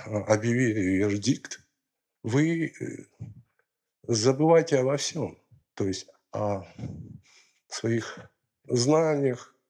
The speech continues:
о некой интеллектуальной или духовной опоре, о моральных оценках, о миражах оценок, о нравственных маяках, о своих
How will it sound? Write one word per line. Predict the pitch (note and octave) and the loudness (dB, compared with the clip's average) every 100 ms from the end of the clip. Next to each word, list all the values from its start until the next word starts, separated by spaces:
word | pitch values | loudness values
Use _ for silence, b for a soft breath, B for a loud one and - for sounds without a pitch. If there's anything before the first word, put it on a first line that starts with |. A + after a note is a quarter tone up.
| _ _ _ - | _ _ _ 2
о | B2+ B2 B2 G#2+ - _ _ | 2 2 -2 -10 -16 _ _
некой | C3+ C#3 C#3+ C3 A2+ - _ | 2 4 4 2 0 -4 _
интеллектуальной | - C3+ D3 C3+ - C#3+ C#3+ D3 C#3+ C3 | 2 4 4 0 2 2 4 2 2 2
или | B2 B2+ B2+ | 0 2 2
духовной | A#2 B2 D3+ C#3+ D3 C3+ | 2 0 2 2 2 2
опоре, | B2+ A#2 D3 C3+ C3 B2 A2+ _ _ _ _ _ _ | 2 2 2 2 2 -2 -4 _ _ _ _ _ _
о | A2 A2+ A2+ - | 0 0 -4 -2
моральных | A#2+ B2+ D3+ E3 D3+ C#3+ - - | 6 8 8 6 2 0 -2 0
оценках, | C3+ C3+ - D3 D#3 D3 B2 A#2+ - - | 2 2 2 4 4 2 -4 -6 -6 -10
о | G2+ | -4
миражах | G2+ G2 A2 A#2 A#2 A2+ B2+ C#3 - | 0 4 6 6 4 2 2 0 -4
оценок, | A#2+ A#2 - B2+ A#2+ A2+ - _ _ _ _ _ _ - | -6 -4 -6 -4 -4 -6 -10 _ _ _ _ _ _ -4
о | G#2+ G#2 | -2 0
нравственных | F#2+ G#2+ A#2+ - - A2+ A2+ - | 0 2 0 -2 -6 -2 -2 -4
маяках, | A2 G#2 F#2+ - G#2+ A#2 A#2 - | -2 0 -2 0 -2 0 -4 -2
о | G2+ G2+ | -4 -4
своих | - - A2+ C3+ - | -10 0 2 2 -2